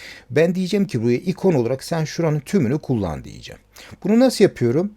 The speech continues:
Şöyle tekrar geleyim. Bakın burada birden başlayacak.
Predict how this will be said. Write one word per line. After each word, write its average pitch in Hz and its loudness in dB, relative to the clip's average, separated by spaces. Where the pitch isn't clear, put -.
Şöyle 95 -4
tekrar 113 -4
geleyim. 120 -4
Bakın 135 -2
burada 104 -2
birden 131 2
başlayacak. 95 -2